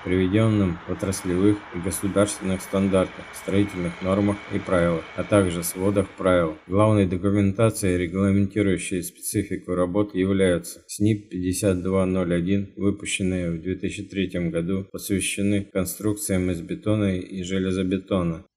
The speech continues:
Свод правил пятьдесят сто один, утвержденные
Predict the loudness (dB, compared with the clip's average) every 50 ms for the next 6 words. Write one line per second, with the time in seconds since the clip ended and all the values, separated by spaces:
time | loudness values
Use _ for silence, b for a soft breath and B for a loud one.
0 | _ _ -6 -2 0 2 2 0 -2 -2 0 4 6 6 6 6 4 0 -4 -6
1 | -4 -4 -4 -2 0 2 2 2 0 -4 _ -20 -8 0 4 4 6 6 4 4
2 | 4 4 4 4 2 0 -4 -4 -4 0 2 4 4 6 4 4 4 4 6 6
3 | 6 6 6 4 4 2 0 -2